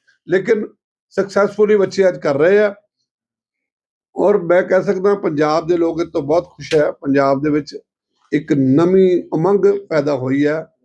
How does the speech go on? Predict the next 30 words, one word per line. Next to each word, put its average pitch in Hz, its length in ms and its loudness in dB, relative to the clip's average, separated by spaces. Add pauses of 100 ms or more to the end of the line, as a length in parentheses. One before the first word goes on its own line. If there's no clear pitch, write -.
(360)
ਕਿਉਂਕਿ 190 220 0
ਸਿਹਤ 233 380 0
ਇੱਕ 220 160 -4
ਐਸੀ 160 200 -2
ਚੀਜ਼ 160 320 -2
ਹੈ 165 160 0 (540)
ਜਿਹਦੇ 208 200 2
ਲਈ 240 80 4
ਕਿਤੇ 233 280 0
ਨਾ 240 80 0
ਕਿਤੇ 208 220 2
ਕਿਸੇ 208 240 0
ਬੰਦੇ 185 220 0
ਨੂੰ 180 100 -4
ਦਿੱਕਤ 175 280 -2
ਆ 170 100 0
ਸਕੇ। 202 180 -4
ਜਿੱਥੇ 180 280 0
ਅਸੀਂ 208 300 -2 (460)
ਤਕਰੀਬਨ 220 600 0 (200)
ਸਾਢੇ 220 280 0
ਨੌ 226 160 2
ਸੌ 226 160 2
ਦੇ 220 100 2
ਕਰੀਬ 202 260 -2
ਮੁਹੱਲਾ 185 320 -2
ਕਲੀਨਿਕ 190 360 -2
ਚਾਲੂ 175 260 -2
ਕੀਤੇ 160 320 -2
ਸੀ, 147 200 -6